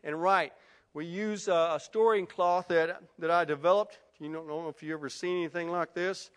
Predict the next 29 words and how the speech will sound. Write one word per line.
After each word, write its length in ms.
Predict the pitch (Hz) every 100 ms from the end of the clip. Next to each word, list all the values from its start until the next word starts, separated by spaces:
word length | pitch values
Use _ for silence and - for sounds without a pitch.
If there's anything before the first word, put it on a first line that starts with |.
| _ - _ _
but 200 | 143 156
I 140 | 160 156
de-, 180 | 156 -
I 80 | 147
developed 420 | 143 180 208 208
this 240 | 196 190
to 160 | - 156
help 280 | 160 185 185
them 240 | 190 180
to 120 | 180 156
learn 300 | 185 190 180
God's 320 | 180 170 156
Word. 360 | 202 202 170 - _ _
They 100 | 160
can't 300 | 165 226 214
read 260 | 170 208 196
or 60 |
write, 420 | 190 226 214 190 -
so 140 | - 202
we 180 | 214 196
teach 320 | 262 269 -
them 180 | 233 220
stories 380 | - 226 233 220
from 360 | 214 202 185 - _ _
Genesis 680 | 151 233 247 240 233 226 - 139
down 340 | 160 226 226
to 60 | 214
Jesus. 640 | 170 226 190 151 - - _ _ _ _
Now, 260 | 170 208